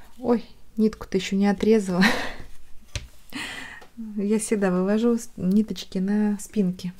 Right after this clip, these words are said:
Так. Мгм. Вот так. Клювик вышивала и оставила. Глазки — это у меня также на безопасном креплении.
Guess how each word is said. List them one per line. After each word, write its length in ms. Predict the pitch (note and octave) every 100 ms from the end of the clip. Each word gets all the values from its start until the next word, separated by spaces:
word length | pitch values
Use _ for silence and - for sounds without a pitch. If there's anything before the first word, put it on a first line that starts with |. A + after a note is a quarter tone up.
| - - -
Так. 320 | - F#3 - - - - - - - - - - - - - - - - - - - - - - - -
Мгм. 400 | F3 F3+ F#3+ F3+ - - - - - - - - - - - - - - - G3+
Вот 100 | F3+
так. 300 | F3 E3+ - - - - - - - - - - - - - - - - - - - - - - - - - - - - -
Клювик 360 | F#3+ G3 E3 F3+
вышивала 540 | F3+ - G#3+ A#3 F3
и 100 | F3
оставила. 640 | F3+ F3+ F3+ E3 D#3+ E3 D#3+ - - - - - - - -
Глазки — 560 | F#3 G3 G3 F#3 - F#3
это 240 | F3+ F3+
у 40 |
меня 460 | F3+ F3+ F3+ F3 E3 - - - - -
также 340 | F#3+ E3+ E3+
на 160 | F3+ F#3+
безопасном 680 | F#3 F#3 F#3+ F#3 F3+ E3+ E3
креплении. 880 | G#3 G#3+ F#3+ F3+ E3+ F3 G#3 A#3